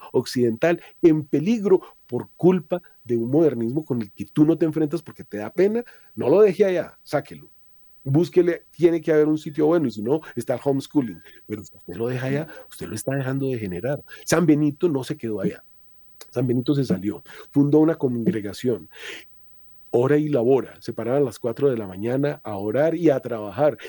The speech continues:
Y algunos que dijeron, "Uy, mire esos como viven de bueno allá en esa montaña, metámonos". Cuando vieron que ese trabajo estaba muy duro, dijeron, "No, matemos a ese viejo que nos, vea cómo nos tiene aquí aguantando hambre y trabajando". Y le dieron veneno a San Benito, ese que no quería vivir allá, los buenos que se fueron con él,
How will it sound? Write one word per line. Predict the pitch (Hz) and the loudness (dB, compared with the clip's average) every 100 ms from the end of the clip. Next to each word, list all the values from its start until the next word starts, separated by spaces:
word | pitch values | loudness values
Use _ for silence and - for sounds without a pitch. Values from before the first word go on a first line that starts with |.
| - | -14
Y | 117 120 | -8 -6
algunos | 110 101 113 156 | -6 -6 0 -2
que | - | -2
dijeron, | 123 113 110 117 135 156 | -10 -8 -8 -2 0 2
"Uy, | 233 | 2
mire | 196 156 | 2 2
esos | 170 | 0
como | 165 147 113 | 0 0 0
viven | 139 160 | 0 2
de | |
bueno | 113 117 139 | 2 2 2
allá | 151 | 2
en | 165 | 0
esa | 170 | 0
montaña, | 120 123 175 160 | -2 -2 -2 -2
metámonos". | 131 - 190 190 117 - _ - - - | -4 -6 -2 0 -2 -8 _ -20 -20 -12
Cuando | - 147 156 | -2 2 4
vieron | 156 160 185 | 4 4 2
que | 185 | 0
ese | 185 | 2
trabajo | 147 135 139 | 4 4 4
estaba | 175 175 170 | 2 4 4
muy | 170 170 | 4 2
duro, | 175 190 | 2 0
dijeron, | 175 160 202 170 | 2 2 2 0
"No, | 190 | -2
matemos | 226 160 196 | -2 0 4
a | 196 | 4
ese | 208 | 4
viejo | 226 208 202 | 4 2 2
que | 185 | 0
nos, | 156 139 - - | -2 -4 -8 -4
vea | 170 | -2
cómo | 208 175 | 2 0
nos | 147 | 2
tiene | 180 | 2
aquí | 190 185 | 2 0
aguantando | 180 185 185 185 | 0 -2 0 2
hambre | 180 185 | 0 0
y | |
trabajando". | 165 151 123 170 170 | 0 2 2 0 0
Y | |
le | 120 | 0
dieron | 117 127 185 | 0 2 2
veneno | 160 127 165 208 165 - - | 2 4 4 4 2 -2 -4
a | 160 | 0
San | 165 156 | 2 2
Benito, | 151 165 233 214 220 - - | 0 0 -2 0 -2 -2 0
ese | 156 208 | 0 0
que | 175 | 0
no | 160 | 0
quería | 202 214 220 | -2 2 4
vivir | 190 170 185 | 2 2 0
allá, | 208 226 | 4 4
los | 226 175 151 | 4 0 2
buenos | 180 233 233 - | 2 2 0 0
que | 160 | -2
se | |
fueron | 151 185 208 | -2 -2 -2
con | 180 | 0
él, | 214 | 0